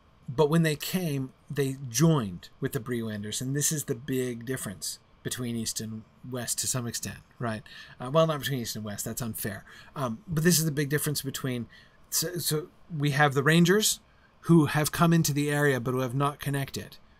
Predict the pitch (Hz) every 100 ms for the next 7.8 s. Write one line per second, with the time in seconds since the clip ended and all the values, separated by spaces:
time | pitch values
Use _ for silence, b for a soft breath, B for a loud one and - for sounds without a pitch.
0 | b 139 131 113 120 98 98 85 - 127
1 | 120 123 123 120 120 - b b - 147
2 | 120 - - - b b b 120 120 117
3 | B B B B - - 180 160 139 143
4 | 165 160 - 139 147 131 127 120 120 120
5 | 120 107 - - - - _ _ _ -
6 | 113 110 _ b b 175 - - 151 139
7 | 135 135 131 160 165 143 143 135